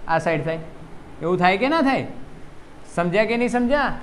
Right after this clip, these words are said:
અંદર જોઈ લો તમે. આ બંનેમાં આ side સરખી છે. તો એ સદિશથી લખશો તમે, તો એ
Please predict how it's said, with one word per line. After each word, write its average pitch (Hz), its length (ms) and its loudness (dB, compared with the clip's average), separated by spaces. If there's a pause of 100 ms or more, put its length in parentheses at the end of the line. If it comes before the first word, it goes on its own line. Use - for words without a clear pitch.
અંદર 175 280 6
જોઈ 208 180 6
લો 247 140 6
તમે. 277 460 -2 (420)
આ 175 100 4
બંનેમાં 196 600 4
આ 208 140 6
side 214 300 4
સરખી 180 380 2
છે. 135 160 2 (520)
તો 196 160 2
એ 202 160 8
સદિશથી 220 500 4
લખશો 226 300 4
તમે, 214 280 4
તો 208 140 -2 (140)
એ 233 380 8